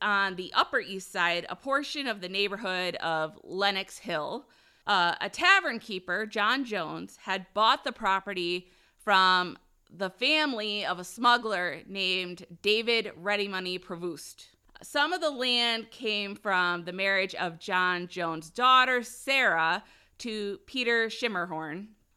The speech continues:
a wealthy family with investments in ship merchandising and real estate. And the Joneses and the Schimmerhorns were not willing to sell their land for the park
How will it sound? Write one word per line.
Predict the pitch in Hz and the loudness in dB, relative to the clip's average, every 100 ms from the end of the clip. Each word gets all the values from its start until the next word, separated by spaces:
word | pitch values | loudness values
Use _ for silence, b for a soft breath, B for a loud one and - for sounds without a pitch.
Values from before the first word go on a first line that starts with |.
| _ | _
a | 202 | -2
wealthy | 190 220 220 247 233 | 2 2 2 -4 -4
family | 214 196 190 185 185 | -2 -2 -2 -2 -2
with | 185 156 151 | -2 -4 -6
investments | 151 226 226 - 220 214 - | -2 0 0 -2 -8 -8 -8
in | 170 156 160 | -6 -6 -8
ship | - 277 | -8 -6
merchandising | 247 233 233 220 196 196 185 214 180 175 | -4 -6 -6 -6 -2 -2 -2 -4 -4 -6
and | 175 165 165 160 | -4 -4 -4 -4
real | 190 170 | -4 -4
estate. | 165 - 101 - _ _ _ _ _ | -6 -10 -12 -14 _ _ _ _ _
And | - 226 220 214 | -2 2 2 0
the | 208 | -4
Joneses | 208 320 359 370 339 302 285 262 - | -2 2 2 0 -4 -4 -4 -4 -4
and | 208 196 | -2 -4
the | 185 | -8
Schimmerhorns | - 240 233 233 220 214 214 208 - - _ _ _ _ _ | -6 -4 -2 -2 -2 -2 -4 -10 -16 -20 _ _ _ _ _
were | 196 220 | -2 -2
not | 233 254 277 381 202 | 0 4 4 4 2
willing | 208 247 254 254 | -2 -2 -2 -4
to | 220 | -8
sell | - 190 175 | -6 -2 0
their | 202 247 247 | 0 -2 -2
land | 247 240 247 | -2 -2 -4
for | 262 | -6
the | 247 | -6
park | 269 254 254 247 | -2 0 0 -4